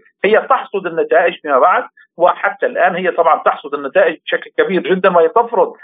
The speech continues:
على الأوروبيين شراء السلاح أيضا من أمريكا بمئات المل-، المليارات.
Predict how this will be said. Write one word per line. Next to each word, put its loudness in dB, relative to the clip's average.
على 2
الأوروبيين -4
شراء 2
السلاح -4
أيضا -2
من -10
أمريكا -2
بمئات 0
المل-، -4
المليارات. 2